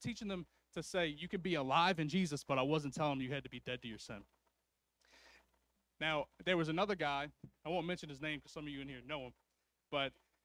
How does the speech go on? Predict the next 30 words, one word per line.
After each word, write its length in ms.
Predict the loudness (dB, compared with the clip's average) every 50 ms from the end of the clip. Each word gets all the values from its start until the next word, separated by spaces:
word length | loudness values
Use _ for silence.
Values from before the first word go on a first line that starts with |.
| _ _
he, 200 | -8 -4 0 2
uh, 280 | 2 2 2 0 -2 -4 -6 _ _ _ _ _ -8
he 100 | -4 2
got 200 | 4 4 4 4
saved. 260 | 2 0 0 0 0
He 40 | -2
was 80 | -4
one 80 | -4 -4
of 60 | -2
my 80 | -2 0
buddies 420 | 2 2 0 0 -2 -6 -10 -20 _ _ _ _ _ _ _ _ _ _ _ _ _ _ -10
in 80 | -6 -4
high 120 | -2 -2
school, 320 | -2 -2 -2 -2 -2 -2 -4 _ _ _ _ -14
and 120 | -12 -8 -4
he 140 | -4 -4 -4
got 260 | -4 -4 -4 -4 -6
it. 100 | -8 _ _ _ _ _ _ _
He 100 | -14 -12
started, 380 | -6 0 2 2 4 2 2 0
like, 240 | 0 -2 -2 0 2
getting 200 | 2 2 2 -2
convicted. 420 | -8 -8 -6 -6 -4 -4 -4 -6
He 40 | -6
started 320 | -4 -2 -2 -2 -2 -2
trying 200 | -4 -4 -4 -4
to 60 | -4
transform 480 | -4 -2 -2 -2 -2 -4 -4 -4 -2 -2
his 140 | -4 -4 -2
life. 260 | -2 -2 -2 -2